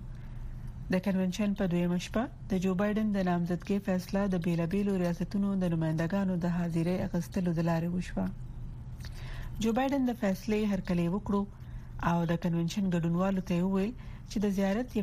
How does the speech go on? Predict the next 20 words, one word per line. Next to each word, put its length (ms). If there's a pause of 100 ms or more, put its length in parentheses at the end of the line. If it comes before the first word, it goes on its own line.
پنجشنبې 540
په 140
شپه 240
به 100 (400)
سره 240
ویني. 260 (1300)
جو 140
بایدن 340
به 60 (120)
په 140
دغه 240
شپه 220 (340)
نامزدګي 560 (200)
قبلوي 440 (140)
او 100
د 100 (100)
ډیموکراټک 500 (100)
ګوند 220
د 120
صدارتي 460